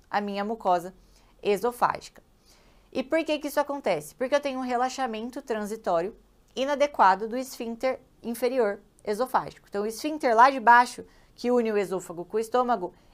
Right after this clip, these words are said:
ele fica frouxo, ele fica relaxado mais do que ele deveria.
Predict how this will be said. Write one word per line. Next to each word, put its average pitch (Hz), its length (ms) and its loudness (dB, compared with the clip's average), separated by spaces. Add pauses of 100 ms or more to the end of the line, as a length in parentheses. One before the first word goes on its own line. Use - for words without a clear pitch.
ele 233 240 2
fica 240 420 -4 (160)
frouxo, 226 520 0
ele 170 120 -8
fica 196 280 -10
relaxado 196 640 2
mais 202 320 0
do 196 100 -8
que 226 120 -8
ele 214 100 -4
deveria. 208 540 -4